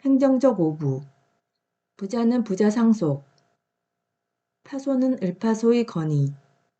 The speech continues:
이제 다음 볼게요. 사세기 미천왕,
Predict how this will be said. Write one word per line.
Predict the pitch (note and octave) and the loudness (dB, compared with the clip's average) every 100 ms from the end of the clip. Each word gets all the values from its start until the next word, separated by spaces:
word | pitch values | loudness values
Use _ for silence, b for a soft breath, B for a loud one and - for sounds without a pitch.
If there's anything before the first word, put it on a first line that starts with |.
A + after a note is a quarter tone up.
| _ _ - | _ _ -12
이제 | G3 A3 | -6 -6
다음 | F#3 F3+ G#3+ | -4 0 0
볼게요. | G3 E3+ F#3+ F#3 E3 E3+ G3+ - _ _ _ _ _ _ _ _ _ _ _ _ _ _ _ | 0 -2 2 2 2 0 -2 -6 _ _ _ _ _ _ _ _ _ _ _ _ _ _ _
사세기 | _ B3+ B3 C4 A#3+ G3 F#3 G#3+ C4 C4+ _ _ _ _ | _ -10 -4 -4 0 2 4 4 2 -6 _ _ _ _
미천왕, | F#3 F3+ B3+ A3+ F3+ D3+ C#3 | -14 -10 -2 0 0 -2 -6